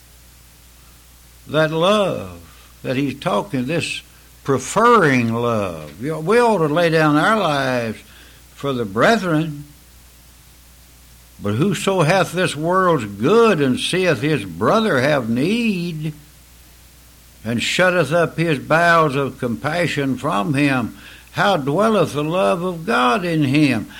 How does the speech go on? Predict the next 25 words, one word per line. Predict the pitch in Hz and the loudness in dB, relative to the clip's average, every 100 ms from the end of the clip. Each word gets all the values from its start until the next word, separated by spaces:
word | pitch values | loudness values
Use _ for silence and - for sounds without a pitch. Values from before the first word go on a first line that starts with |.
| - | -12
How | - 254 269 262 | -6 -2 0 2
on | 233 | 2
earth | 220 226 220 - | 4 4 2 0
can | 180 170 | -2 0
you | 196 202 | 0 -2
claim | 202 190 202 196 175 | -2 0 2 0 0
the | 160 | -2
love | 165 185 175 | 0 2 2
of | 160 143 135 | 2 -2 -2
God's | 190 214 185 135 | -2 0 -2 0
in | 160 156 | 0 2
you | 151 196 214 | 2 2 2
if | 143 | 0
you | 185 190 | -4 -4
won't | 185 185 151 98 98 | -4 -4 -6 -8 0
give | 156 226 233 190 143 147 | 4 6 6 6 4 0
of | 147 139 | -2 -4
what | 147 165 - | -2 -4 -4
you | 160 | -2
have | 147 151 190 196 185 151 | 0 0 -2 -2 -2 -4
to | 127 143 | -4 -2
a | 123 | -4
brother | 107 110 143 208 185 185 175 | -6 -6 0 2 0 -2 -4
that | 190 180 | -6 -2
needs? | 226 262 233 175 139 113 98 85 76 - | 2 2 2 2 2 0 -4 -12 -10 -10